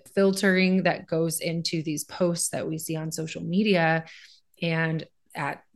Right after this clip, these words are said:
also can be super isolating for, for people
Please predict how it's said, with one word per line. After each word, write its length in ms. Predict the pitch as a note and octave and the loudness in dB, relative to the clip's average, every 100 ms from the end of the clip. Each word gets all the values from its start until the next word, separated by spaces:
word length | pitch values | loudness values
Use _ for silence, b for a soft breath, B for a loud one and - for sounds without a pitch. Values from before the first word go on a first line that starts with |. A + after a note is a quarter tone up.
| - | -2
also 380 | F#3+ C4 C#4 A#3+ | 2 4 4 4
can 200 | - F3 | 2 0
be 140 | D#3+ | -2
super 400 | D#3 - E3 E3 | -4 -6 -2 -2
isolating 800 | D3+ D#3+ D#3+ D#3+ D#3 D3+ G3 F#3+ - | -2 -4 -2 -2 -2 -4 -4 -8 -2
for, 400 | E3+ D#3+ D#3+ D#3 B B B | 0 2 0 -4 B B B
for 80 | E3 | -8
people 480 | - F#3+ C3+ D#3+ | -4 -2 -2 -6